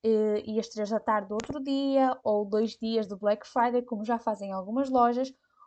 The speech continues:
que interessa é também comunicar a data em que exi-, vai existir esta redução do preço, para que os clientes saibam que se quiserem adquirir aquele produto ou contratar aquele serviço,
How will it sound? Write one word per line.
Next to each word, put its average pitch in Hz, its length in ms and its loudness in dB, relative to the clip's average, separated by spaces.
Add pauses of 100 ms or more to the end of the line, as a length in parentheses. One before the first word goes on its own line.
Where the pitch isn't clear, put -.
(140)
que - 120 -8
interessa 320 440 4
é 285 360 4 (640)
também 285 480 2
comunicar 302 960 -2
a 240 140 2
data 247 560 0 (420)
em 403 300 0
que 320 280 -6 (520)
exi-, 269 240 4
vai 302 200 6
existir 269 440 -2
esta 269 200 0
redução 240 440 -4
do 208 100 -8
preço, - 400 -12 (300)
para 339 160 2
que 359 100 -4
os 349 80 -4
clientes 311 540 0
saibam 202 440 -4 (200)
que - 80 -18
se 302 140 -4
quiserem 285 580 2
adquirir 240 420 -2
aquele 202 340 -2 (200)
produto 269 560 -2 (520)
ou 247 260 6
contratar 214 560 -2
aquele 277 260 -6
serviço, 208 800 -10